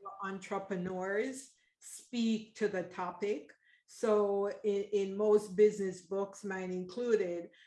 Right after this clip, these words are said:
you reference, you know, um,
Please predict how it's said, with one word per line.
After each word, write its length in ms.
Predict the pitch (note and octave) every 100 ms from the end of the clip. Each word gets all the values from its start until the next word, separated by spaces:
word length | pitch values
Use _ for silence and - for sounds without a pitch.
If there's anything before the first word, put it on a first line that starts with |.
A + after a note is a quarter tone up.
| _
you 380 | F#3+ G#3+ G#3 F3
reference, 1040 | F#3 F#3+ G3+ G3+ G#3 F#3+ F#3 F3+ - - - _ _ _
you 180 | G3+ F#3+
know, 500 | F#3 F3 F3 F3 -
um, 720 | F3+ F3 E3 D#3+ D#3+ D#3